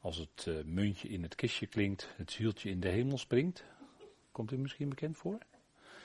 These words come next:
Dat, eh, zo ging dat, hè. Dan kon je, eh, vergeving kon je dus kopen, dat was de aflaat. Maar dat is eigenlijk het Griekse woord van aflaten.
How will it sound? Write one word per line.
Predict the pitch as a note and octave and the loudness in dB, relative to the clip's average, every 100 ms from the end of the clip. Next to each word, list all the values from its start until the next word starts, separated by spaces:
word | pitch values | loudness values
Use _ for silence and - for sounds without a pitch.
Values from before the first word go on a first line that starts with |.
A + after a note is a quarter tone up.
| - - - - - - | -16 -16 -16 -16 -16 0
Dat, | - A2 - | 4 4 8
eh, | G#2+ G#2 G2+ | 10 12 10
zo | G2 B2+ G#2+ | 10 10 10
ging | A#2 D#3+ | 10 8
dat, | D3+ | 8
hè. | B2+ F3+ - | 6 4 -2
Dan | A2+ | -2
kon | - F#2+ | 4 6
je, | F#2+ F#2 | 6 6
eh, | F#2 E2 E2 D#2+ | 6 4 2 0
vergeving | - G#2 A2 G#2+ F#2+ | 4 10 10 8 4
kon | - F#2 | 4 4
je | |
dus | F2 F2 | 2 -2
kopen, | - A2+ C3 B2 | 8 10 10 4
dat | A2+ - | -2 0
was | G2 | 0
de | G2+ | 2
aflaat. | G#2+ G#2+ B2 A2+ F2 - - | 2 8 12 10 10 0 -2
Maar | G2 | 2
dat | G#2 | 8
is | |
eigenlijk | B2 A#2 - - | 8 8 6 6
het | |
Griekse | A#2+ - G#2+ | 6 4 8
woord | B2 G#2 | 8 8
van | - A2 | 6 6
aflaten. | C3+ - F#2+ G2+ G2 - G#2 A#2+ E3+ | 6 6 10 12 12 10 6 6 4